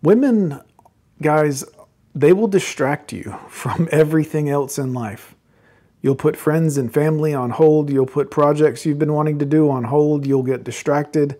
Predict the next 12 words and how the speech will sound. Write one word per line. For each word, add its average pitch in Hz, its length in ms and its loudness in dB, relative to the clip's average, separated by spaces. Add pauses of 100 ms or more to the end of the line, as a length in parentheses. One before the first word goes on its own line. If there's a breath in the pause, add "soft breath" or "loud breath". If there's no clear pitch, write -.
(640 soft breath)
just 170 320 4
trying 156 360 0
to 143 120 -6
keep 135 280 -6
them 135 160 -4
entertained. 117 680 -10 (480)
And 127 100 -6
this 131 160 -4
isn't 143 240 -2
a 135 60 -2
video 135 400 4
that's 131 300 -4